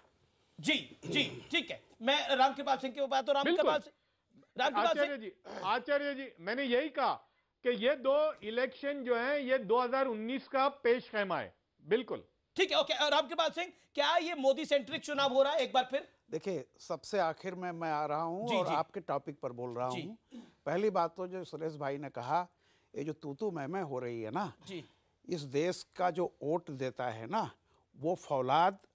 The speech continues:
Speaker 3: और गेहूं पैदा करता है। उसको मालूम है कि कौन सी बात पर ध्यान देना चाहिए, कौन सी बात पर नहीं।
Speaker 1: जी।
Speaker 3: ये तू तू मैं मैं पर वोट नहीं होता है।
Speaker 1: जी।
Speaker 3: आप समझ लीजिए। रही बात अठारह और उन्नीस, तो मैं आपको बता दूं,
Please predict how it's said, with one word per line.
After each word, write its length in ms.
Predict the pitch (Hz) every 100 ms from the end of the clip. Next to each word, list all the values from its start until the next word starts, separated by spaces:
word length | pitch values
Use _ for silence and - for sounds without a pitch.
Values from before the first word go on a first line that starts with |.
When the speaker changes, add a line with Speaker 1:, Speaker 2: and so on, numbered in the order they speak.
| -
Speaker 3:
और 160 | 143
गेहूं 400 | 135 151 160 175
पैदा 300 | 190 147 143
करता 380 | 143 123 120 143
है। 180 | 139 190
उसको 340 | 226 143 139
मालूम 380 | 135 127 160 190
है 120 | 196
कि 120 | 233 233
कौन 300 | 151 151 160
सी 160 | 190
बात 240 | 147 135 -
पर 100 | 160
ध्यान 280 | 131 131 135
देना 240 | 135 160
चाहिए, 220 | 175 214
कौन 180 | 202 156
सी 160 | 147 190
बात 240 | 139 135
पर 140 | 190
नहीं। 380 | 147 143 170 156
Speaker 1:
जी। 220 | 143 180 117 - - -
Speaker 3:
ये 100 | 214
तू 220 | 202 175
तू 180 | 208 226
मैं 200 | 170 160
मैं 160 | 196
पर 180 | 220 208
वोट 260 | 180 196 160
नहीं 160 | 196
होता 340 | 190 156 - 127
है। 60 |
Speaker 1:
जी। 340 | 175 220 123 -
Speaker 3:
आप 120 | 151
समझ 280 | - 185 165
लीजिए। 440 | 151 143 160 277 - _ - _ _ _ -
रही 320 | 180 208 277
बात 360 | 240 240 254 _ _ _ _ _ _ _
अठारह 640 | 156 - - 170 190 247
और 360 | 233 - 220 254
उन्नीस, 560 | 320 180 190 220 - -
तो 100 | 180
मैं 120 | 190
आपको 340 | 180 208 208
बता 300 | 175 175 202
दूं, 160 | 202